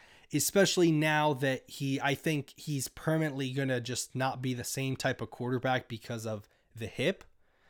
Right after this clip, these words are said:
especially because of that, the scheme you need to be running is, again, the Kyle Shanahan, Mike Shanahan West Coast scheme. Okay, so I love that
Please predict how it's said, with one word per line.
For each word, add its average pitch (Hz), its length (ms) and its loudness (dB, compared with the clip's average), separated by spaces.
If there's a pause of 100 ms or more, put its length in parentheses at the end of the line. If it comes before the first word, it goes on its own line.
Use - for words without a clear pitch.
(460)
especially 208 480 4
because 147 320 0
of 127 100 -2
that, 135 380 2 (200)
the 127 100 -2
scheme 190 360 2
you 147 100 0
need 180 320 0
to 143 100 -4
be 139 120 2
running 120 560 -2
is, 123 540 0 (640)
again, 117 340 -4 (140)
the 127 100 -2
Kyle 139 260 2
Shanahan, 131 480 -2
Mike 123 220 -2
Shanahan 120 560 -4
West 120 320 -4
Coast - 380 -4
scheme. 110 380 -4 (580)
Okay, 139 180 0
so 131 180 0
I 165 120 4
love 151 460 4
that 117 320 0